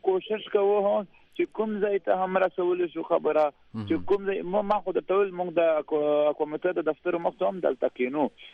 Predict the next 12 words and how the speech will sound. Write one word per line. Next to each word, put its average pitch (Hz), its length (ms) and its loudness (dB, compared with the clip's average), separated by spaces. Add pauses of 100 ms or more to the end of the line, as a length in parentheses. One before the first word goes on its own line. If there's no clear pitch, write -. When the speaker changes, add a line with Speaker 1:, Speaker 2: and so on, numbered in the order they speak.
(240)
Speaker 1:
او - 80 0
دا 185 180 2
خبره 190 380 0
ده 170 140 -2
وایي، 202 320 2
ټولو 190 380 0
په 165 180 -2 (120)
نقیب 147 400 -4
الله 170 260 2
خبره 156 280 -2
نه، 156 140 -4
مونږ 196 200 -2